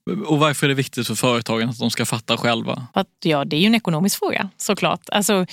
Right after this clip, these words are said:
Speaker 2: det finns ju så tydlig forskning på att jämställd representation i styrelser och i ledningsgrupper leder till högre tillväxt. Och det är väl någonting som... Ett
Speaker 1: Ja, just det. Men varför skulle man inte kunna lags-, varför skulle det vara bättre att de förstod själva än att man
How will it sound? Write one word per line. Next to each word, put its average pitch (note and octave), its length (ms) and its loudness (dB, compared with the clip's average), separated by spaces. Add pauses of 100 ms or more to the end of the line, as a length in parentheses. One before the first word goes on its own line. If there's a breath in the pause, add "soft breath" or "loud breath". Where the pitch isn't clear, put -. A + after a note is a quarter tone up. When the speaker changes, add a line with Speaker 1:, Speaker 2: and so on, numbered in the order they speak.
(160 loud breath)
Speaker 2:
det E3+ 100 -2
finns A3+ 300 4
ju A3 40 2
så A3+ 260 2
tydlig F3 360 0
forskning F3 580 -2
på F3 240 0
att D#3+ 160 -2
jämställd F3 640 0
representation E3 540 0 (280)
i E3 40 0
styrelser E3+ 680 2
och G3 80 2
i - 20 2
ledningsgrupper F3 760 0
leder D#3+ 240 2
till E3+ 100 -6
högre E3 260 0
tillväxt. - 640 -4
Och E3 180 0
det F3 100 0
är F#3+ 60 -2
väl G#3 120 0
någonting E3 380 -4
som... D#3 180 -4
Ett D#3 160 -4
Speaker 1:
Ja, D3 100 0
just D#3 180 0
det. C3+ 80 0
Men C#3+ 140 2
varför C#3+ 200 0
skulle C#3 200 0
man C3 160 2
inte A#2 160 -4
kunna B2 200 0
lags-, B2 360 -2
varför C3 200 0
skulle B2 180 -2
det B2 40 0
vara B2 100 2
bättre B2 320 -2
att B2+ 80 -2
de A#2+ 140 -2
förstod A2+ 320 -2
själva B2 320 -4
än - 120 -4
att - 140 -10
man - 340 -4